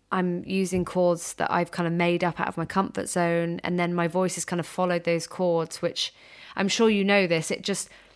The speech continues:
as soon as someone presents you with a whole different set of chords that you've never used before, suddenly you're finding your voice going so many different places. Um, whereas before I was very, you know, I was very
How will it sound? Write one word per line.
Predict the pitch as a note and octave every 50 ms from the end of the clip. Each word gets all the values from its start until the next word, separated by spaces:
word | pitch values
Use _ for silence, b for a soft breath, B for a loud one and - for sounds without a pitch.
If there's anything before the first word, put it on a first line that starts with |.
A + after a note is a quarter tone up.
| B B B
as | G3 -
soon | - C4+ C4
as | B3+ -
someone | - - B3 A#3 A3
presents | F#3 G#3+ F#3+ A3 A3+ A3+ G3+ E3+ - -
you | G3 F#3+
with | F3+ E3+ E3+
a | F3+ E3+ - - _ _ - -
whole | - - - A3+ A3 G#3+ G3+
different | F#3+ - G3 - - F#3+ F#3+ C3
set | - - B3 F#3 -
of | F3 - -
chords | - - G#3+ G3+ F3 D#3+ D#3+ -
that | -
you've | A#2+ E3+
never | F#3+ G3+ F#3+ F3
used | F3+ F#3 G3+ G#3+ G3 -
before, | - D#3+ - - D#3+ A2+ G#2 - - - B B B B B B B B B
suddenly | - - A3 G#3+ G#3+ G#3+ G#3 G#3
you're | G3+ G3
finding | F3+ - - G#3 G#3 G3+ G3 F#3+
your | F#3 F#3 F3+
voice | E3+ F#3+ G3+ G3 F#3 - -
going | G3 F#3+ F#3 F3+ F3+ F3+ F3 - - -
so | - - - A3 A3
many | G#3+ G3+ F#3+
different | - G3+ F3+ F#3+ F3+ - - _ _ _ _ _ _ -
places. | - - G#3+ A3+ A#3+ G#3 - - D#3 G#2+ F2+ - - - - B B B B B B B B B B B B
Um, | - G3+ F#3+ F#3+ F#3 F#3 F#3 -
whereas | A3 A3 G#3+ G#3+
before | - G#3+ - - D4+ D#4 C#4+ B3
I | G#3+
was | G3+ G3+ G3+ F3
very, | - A3 A3 G#3+ G3+ G3+
you | G3 - - G3+
know, | G3 F#3 F#3
I | F3 - F3+
was | F#3 F3+ F3
very | F#3+ G3 G3 F#3 F#3 E3+